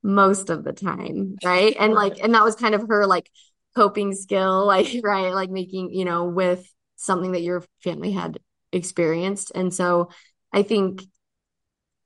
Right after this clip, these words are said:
we should reassure our children, and we don't need to, like, tiptoe around it.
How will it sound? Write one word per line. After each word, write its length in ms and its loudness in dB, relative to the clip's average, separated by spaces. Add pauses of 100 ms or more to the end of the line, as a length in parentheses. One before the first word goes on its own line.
we 300 -2
should 220 -6
reassure 400 0
our 120 0
children, 560 -4
and 120 -2
we 80 2
don't 160 2
need 100 0
to, 80 -2
like, 240 -4
tiptoe 400 -2
around 420 -2
it. 180 -6